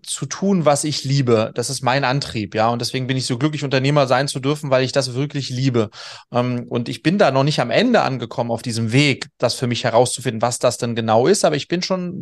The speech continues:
bin schon ein bisschen fortgeschritten. Und jetzt tatsächlich Unternehmen gegründet haben zu dürfen,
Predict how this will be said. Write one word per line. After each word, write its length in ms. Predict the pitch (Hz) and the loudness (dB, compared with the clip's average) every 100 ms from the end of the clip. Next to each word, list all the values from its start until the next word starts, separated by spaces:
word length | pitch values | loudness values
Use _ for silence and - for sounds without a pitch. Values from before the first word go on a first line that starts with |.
| 147 | -8
bin 140 | 160 160 | -6 -4
schon 160 | - | -2
ein 40 | 160 | 0
bisschen 240 | 180 180 | 0 0
fortgeschritten. 720 | 170 185 180 139 - 117 107 - - - - - | 4 4 4 -2 -4 -6 -8 -12 -18 -20 -20 -8
Und 200 | 131 123 | -8 0
jetzt 360 | 143 185 - | 2 2 0
tatsächlich 480 | 156 139 165 175 156 | -2 0 0 0 -4
Unternehmen 920 | 143 139 135 156 190 185 180 139 - | -2 -2 0 0 2 0 -2 -6 -12
gegründet 560 | 139 131 131 165 160 - | -8 -4 2 4 2 2
haben 240 | 139 147 | 2 2
zu 220 | 151 - 131 | 0 -2 -4
dürfen, 680 | 123 156 175 - 214 214 | 4 4 4 2 -2 -2